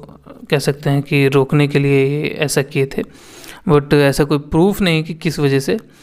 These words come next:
लेकिन जो भी हो, ये कराची एक्सपीडिशन हुआ कुमाऊँ हिल्स की तरफ, ठीक है। शुरू शुरू में बहुत ज़्यादा सक्सेस मिला और धीरे धीरे क्या हुआ कि आर्मी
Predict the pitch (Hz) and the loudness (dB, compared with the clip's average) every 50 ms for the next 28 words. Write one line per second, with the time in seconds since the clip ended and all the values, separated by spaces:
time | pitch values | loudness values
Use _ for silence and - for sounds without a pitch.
0 | - - - - 170 175 196 226 214 190 151 175 190 185 165 170 151 170 196 214 | -20 -20 -4 0 0 2 4 2 2 2 4 2 2 4 2 2 0 0 -2 -4
1 | 190 165 170 185 185 - 180 156 151 151 - 170 156 151 147 - - 143 139 139 | -4 0 0 0 0 2 0 0 0 0 0 -2 -2 -2 -2 -4 -6 -4 -4 -4
2 | - - 151 147 143 165 175 160 - 160 147 143 143 143 143 143 139 139 - - | -4 -2 -4 -2 -2 -2 -4 -2 -2 0 2 2 2 2 0 -2 -4 -6 -8 -12
3 | - - 147 135 - 156 180 - - - - - - - - - - _ _ - | -8 -8 -6 -4 -2 -2 -2 -2 -4 -10 -20 -20 -20 -20 -20 -20 -20 _ _ -2
4 | 202 180 - 143 120 - - - - 175 175 185 160 - 165 160 156 156 147 139 | -2 0 0 -2 -2 -4 -4 0 0 2 2 2 2 2 2 2 2 0 0 2
5 | 139 139 147 143 151 147 143 156 151 - - 151 - 165 147 - 160 156 156 160 | 2 2 2 2 2 2 2 2 0 0 0 -2 -2 -2 -4 -2 -2 0 2 4
6 | 156 156 151 143 139 151 165 185 185 156 165 160 160 143 156 147 143 143 151 165 | 4 2 2 0 2 2 2 2 4 2 0 0 0 0 2 2 2 2 2 0
7 | 165 - 185 - - 151 147 143 143 156 180 196 196 - | 0 -2 -2 0 2 2 2 0 -2 -4 -6 -6 -8 -10